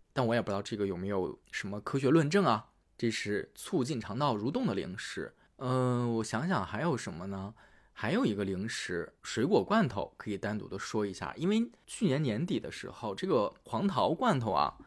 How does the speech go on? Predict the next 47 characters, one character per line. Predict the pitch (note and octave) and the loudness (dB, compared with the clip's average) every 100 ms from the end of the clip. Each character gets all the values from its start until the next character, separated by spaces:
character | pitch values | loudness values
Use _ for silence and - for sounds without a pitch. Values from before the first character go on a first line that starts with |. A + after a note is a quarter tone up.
| - _ | -20 _
还 | - | -4
是 | - | 0
在 | G#3 A3 | 6 8
网 | C3 F2+ | 6 2
上 | E3+ F3 | 0 0
火 | F2+ G2 | 0 0
了 | - | 6
一 | F3+ | 8
阵 | C3 | 8
儿 | A2 | 6
的。 | F2+ E2 - - - - - | 4 -2 -4 -14 -20 -20 -6
我 | A2 | -4
自 | G#2 - | -4 -2
己 | F3 | -2
个 | G2+ A3 | 0 4
人 | C#3+ G2 | 4 4
对 | A2 G#2 - | 0 -2 -2
水 | - G2+ | -4 -2
果 | B2 G2 | 0 0
罐 | G#2 G#2+ | 0 -2
头 | G2 | -4
呢， | G2 - - | -8 -10 -8
其 | - C#3 | -6 -2
实 | G3+ | 2
也 | A2+ | 2
是 | D2 D3 | 0 0
有 | A2+ F#2 | 0 0
一 | |
点 | B2+ - G#2 D#3 | -4 -4 -2 -2
点 | A2 D#2 - | -2 -4 -8
特 | - A2+ | -6 -6
殊 | - A2+ | -2 -2
的 | A2 G2 F2 - - - _ | 0 0 -2 -8 -20 -20 _
情 | - - F#2 A2+ | -2 0 0 -2
节 | E3+ F#2 - | 0 -2 -2
的， | D2 - | -8 -8
所 | - | -2
以 | D3 | 0
偶 | E2+ | 0
尔 | G#2 B2+ F#2 | 0 0 -2
吃 | - - - D#3 D3+ C#3+ | -4 -6 -4 -2 -2 -2
一 | F#2 F#2+ | -4 -6
下 | - G#2+ F#2 D#2+ D2+ - - _ | -4 -2 -2 -2 -8 -14 -20 _
还 | - | -8
挺 | C3 G#2+ | -6 -4
好 | D3+ A2+ | -2 -2
的。 | - - | 0 -4